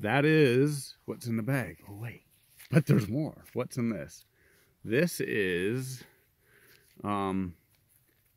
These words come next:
my, like, ninja kit. <laughs> This is 'cause more often than not, it's actually happened to me a couple times. I've been locked behind a gate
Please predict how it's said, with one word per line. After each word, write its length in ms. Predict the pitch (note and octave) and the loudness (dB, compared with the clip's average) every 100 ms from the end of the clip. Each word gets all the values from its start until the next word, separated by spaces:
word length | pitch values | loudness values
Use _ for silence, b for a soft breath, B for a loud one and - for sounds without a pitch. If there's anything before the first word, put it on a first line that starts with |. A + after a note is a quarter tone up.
| _ - | _ -6
my, 200 | G2+ F#2 | -4 -2
like, 340 | F2 F#2 - _ _ _ - | -4 -6 -8 _ _ _ -4
ninja 500 | G#2 A2 G#2 F#2+ E2+ | 2 2 2 0 -2
kit. 300 | - E2+ - b b b | -2 -2 -2 b b b
<laughs> 280 | b _ | b _
This 340 | - A#2 - - | -6 -4 -4 4
is 260 | F3 D#3+ | 6 6
'cause 400 | - - D3+ G2+ G2 | 4 6 6 4 -4
more 400 | G2+ A2+ B2+ C3 | -4 2 6 6
often 400 | B2+ B2+ - C3+ | 6 2 0 2
than 80 | C3 | 4
not, 160 | B2 A2+ | 4 4
it's 120 | G2+ | 2
actually 280 | A2 A2 B2 | -2 0 0
happened 260 | A2+ A2+ A2+ | 0 0 -2
to 60 | |
me 80 | A2+ | 0
a 80 | G#2 | -2
couple 200 | A2+ A2 | -4 -4
times. 280 | G#2+ G2+ G2+ | -6 -6 -6
I've 100 | - | -6
been 140 | G#2+ A2 | -4 -4
locked 460 | F2+ F#2+ - - - B B B B B _ - | -4 -8 -10 -20 -20 B B B B B _ -6
behind 260 | G2+ G2+ | -2 -2
a 20 | F#2+ | -2
gate 260 | E2 E2+ | -4 -6